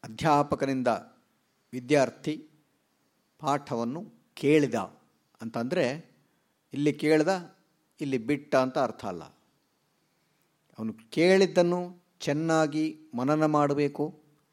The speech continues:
ನೆನಪಿನಲ್ಲಿ ಇಟ್ಕೊಳ್ಬೇಕು. ಎಷ್ಟು ಸಲ ಸಾಧ್ಯವೋ ಅಷ್ಟು ಸಲ ಮತ್ತೆ ಮತ್ತೆ ಮನಸ್ಸಿನಲ್ಲಿ ಆವರ್ತಿಸಿಕೊಂಡು ವಿಚಾರ ಮಾಡಿಕೊಂಡು ಅದನ್ನು ಕುರಿತು ಹೆಚ್ಚು ಹೆಚ್ಚು ಜ್ಞಾನವನ್ನು ಸಂಪಾದಿಸಬೇಕು.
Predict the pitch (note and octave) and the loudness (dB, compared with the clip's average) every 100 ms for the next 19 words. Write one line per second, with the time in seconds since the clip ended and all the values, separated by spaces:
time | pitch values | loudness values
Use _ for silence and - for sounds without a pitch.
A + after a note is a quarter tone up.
0 | _ _ _ - A#2+ D#3+ D#3+ D3 D3+ C#3+ | _ _ _ -10 -4 -2 -2 0 0 0
1 | C#3+ - _ - C#3+ C#3+ - D#3 D3 C#3+ | -2 -8 _ -8 -8 -2 4 4 6 2
2 | D3 D#3 G3 _ _ _ _ - C3+ - | 0 -6 -8 _ _ _ _ -6 -6 -6
3 | - D3 C#3 C3+ C3+ C3 B2 D3 C3+ C3+ | -4 -2 0 0 0 -2 -2 -2 0 -2
4 | - - C3 - C#3+ C3+ C3 - - - | -8 -10 -10 -6 -6 -2 -4 -6 -8 -10
5 | - C#3 C3 A#2+ - B2+ - _ _ _ | -4 -2 -2 -2 -4 -6 -8 _ _ _
6 | B2 C3 - C3+ B2+ A2+ B2 C#3 C3+ C#3 | -6 -6 -6 -4 -2 0 2 2 0 -6
7 | A#2 - C3 B2 B2+ - A2 A2 D3 C3+ | -8 -6 -4 -4 -6 -8 -8 0 2 2
8 | C3 B2 A#2+ A#2+ B2 F#3+ - _ _ _ | 0 -2 -2 -6 -6 -8 -12 _ _ _
9 | _ C#3+ D#3+ F3+ E3+ F3 C#3+ C#3+ - D#3+ | _ 0 2 2 2 -2 -6 -8 -8 -8
10 | D3+ - C3+ C#3 C3+ A2+ G#2+ B2 B2+ B2 | -8 -6 -6 -4 -4 -2 -2 0 0 -2
11 | D#3+ E3+ D#3 D3+ D3+ D#3 C#3+ - - - | -4 -10 -10 -6 -6 -6 -10 -12 -18 -18